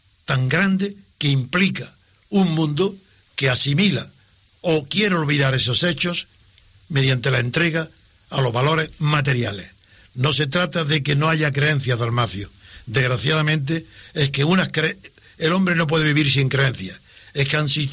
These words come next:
su-, han sido sustituidas las creencias en valores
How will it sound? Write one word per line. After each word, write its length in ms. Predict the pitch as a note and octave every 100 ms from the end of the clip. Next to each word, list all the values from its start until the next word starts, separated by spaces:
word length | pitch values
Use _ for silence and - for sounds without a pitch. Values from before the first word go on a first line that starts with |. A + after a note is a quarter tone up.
| - -
su-, 280 | D3 D3 C#3
han 180 | D#3+ D#3+
sido 240 | C#3+ F3+ E3
sustituidas 840 | D3+ C3+ C#3 D#3 F#3+ - - - - - - - -
las 240 | - C#3+ C#3
creencias 720 | C#3+ F3 G3+ D#3+ F3 - - -
en 200 | D#3+ C#3
valores 600 | C#3 E3+ C#3+ - -